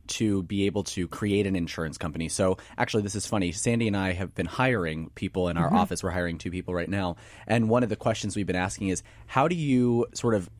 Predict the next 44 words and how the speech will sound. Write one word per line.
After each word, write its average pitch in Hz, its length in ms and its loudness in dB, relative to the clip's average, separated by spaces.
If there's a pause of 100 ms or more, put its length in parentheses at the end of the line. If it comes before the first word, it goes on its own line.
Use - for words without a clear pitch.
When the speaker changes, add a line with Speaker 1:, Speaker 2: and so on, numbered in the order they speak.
(140)
Speaker 1:
get 123 180 4
familiar 107 480 2
with 95 200 -2
an 92 180 -2
area 90 320 0
that 90 160 -2
you 92 100 -2
may 90 200 0
not 87 280 -2
be 85 420 -2
an 87 140 -4
expert 85 420 -4
in? 73 220 -4 (240)
So - 100 0
how 156 200 4
did 196 160 -4
you 180 80 0
guys 135 240 2
ramp 113 280 2
up 117 180 2
to 107 140 -2
be 98 260 0
able 104 160 4
to 98 60 0
say, 90 300 2
"We're 120 140 4
gonna 143 120 2
Speaker 2:
It's 127 60 0
a 131 60 6
Speaker 1:
create" 120 160 4
Speaker 2:
spoiler 214 340 8
Speaker 1:
an 180 60 0
Speaker 2:
for 185 120 -2
future - 300 -2
interviews. 156 640 2
Speaker 1:
<laughs> - 40 -16
Yeah, 110 200 4
sorry, 110 260 4
guys. 113 60 4
Speaker 2:
Candidates 185 420 4
are 156 80 2
listening 147 380 -2
there. 151 200 0
Speaker 1:
<laughs> - 40 -14